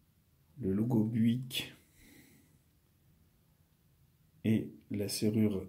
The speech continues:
est repré-, sont représentés. À l'arrière également, cette ligne orange sur le pare-choc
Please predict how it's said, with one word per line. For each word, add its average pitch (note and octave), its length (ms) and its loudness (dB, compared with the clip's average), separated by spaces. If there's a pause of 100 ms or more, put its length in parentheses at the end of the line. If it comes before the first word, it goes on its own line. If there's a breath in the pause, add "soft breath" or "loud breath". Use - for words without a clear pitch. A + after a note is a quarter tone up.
(100)
est G2+ 100 -2
repré-, F#2+ 340 -4
sont A2 320 0
représentés. A2 840 4 (1500 loud breath)
À F2+ 80 -6
l'arrière G2 340 -2
également, G#2 640 2 (120)
cette - 320 -10
ligne G#2 200 4
orange G#2+ 460 4
sur - 180 -4
le G2 100 0
pare-choc - 600 -4